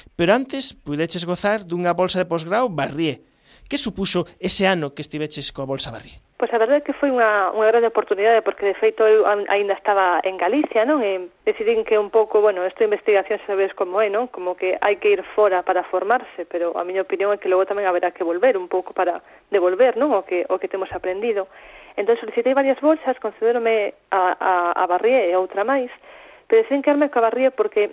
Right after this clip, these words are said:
Speaker 2: únete a Galicia e tamén un pouco porque hai unha, unha rede de bolseiros que nos axudamos entre nós, e gustoume o concepto de, de ir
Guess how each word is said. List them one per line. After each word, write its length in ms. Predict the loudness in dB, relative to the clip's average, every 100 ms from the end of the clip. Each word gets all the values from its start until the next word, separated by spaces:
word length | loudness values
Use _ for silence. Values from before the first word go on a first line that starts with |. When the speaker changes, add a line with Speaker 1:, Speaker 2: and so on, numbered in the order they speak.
| _ 0
Speaker 2:
únete 240 | 0 0
a 160 | 0 0
Galicia 480 | -2 0 -2 0
e 80 | -2
tamén 260 | -2 0 0
un 140 | -2
pouco 320 | -2 0 2
porque 320 | 0 -2 0 2
hai 80 |
unha, 320 | 2 0 -2 -2
unha 160 | -6 -6 2
rede 320 | 4 6 4
de 80 | 4
bolseiros 560 | 0 -2 0 2 0 -2
que 80 | -12
nos 80 | -12
axudamos 340 | -8 -6 -6 -10
entre 240 | -10 -4
nós, 240 | -2 -4 -6 -20 -20 -20 -20 -14 0
e 80 | 0
gustoume 400 | 2 0 0 0
o 0 |
concepto 480 | 0 0 0 2
de, 320 | 4 4 2 4
de 80 |
ir 160 | 2